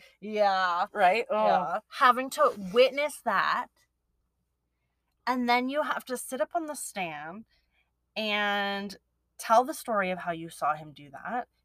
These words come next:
Speaker 1: so that he'll be convicted and remain in the prison with you. Like, I would have lied. I'd be like, "Nope, saw nothing."
Speaker 2: Yeah.
Speaker 1: He's, he's innocent.
Speaker 2: Right?
Speaker 1: Like, I wouldn't wanna be locked in a room with him again.
Speaker 2: Terrifying.
Speaker 1: Yeah.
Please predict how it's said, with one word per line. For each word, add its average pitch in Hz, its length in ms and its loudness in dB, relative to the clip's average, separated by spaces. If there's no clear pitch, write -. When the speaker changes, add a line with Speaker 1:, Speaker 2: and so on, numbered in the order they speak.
Speaker 1:
so 214 220 -2
that 196 140 2
he'll 240 120 -2
be 226 140 -6
convicted 185 760 -4
and 202 320 -4
remain 196 500 -2
in 190 260 -8
the 180 80 -6
prison 185 420 -8
with 196 220 -10
you. 254 280 -6
Like, 160 300 2
I 190 120 8
would 453 180 4
have 233 140 4
lied. 190 220 8
I'd 175 80 2
be 196 80 0
like, 202 140 0
"Nope, 339 220 12
saw 320 160 12
nothing." 233 420 2
Speaker 2:
Yeah. 202 200 4
Speaker 1:
He's, 294 320 -6
he's 285 240 -6
innocent. 220 520 0
Speaker 2:
Right? 202 460 8
Speaker 1:
Like, 190 300 6
I 254 160 8
wouldn't 370 380 6
wanna 208 200 4
be 202 140 -2
locked 180 580 2
in 202 120 -4
a 185 100 -2
room 262 240 0
with 262 140 -6
him 170 180 -8
again. 139 480 -12
Speaker 2:
Terrifying. 208 760 0
Speaker 1:
Yeah. 175 200 -12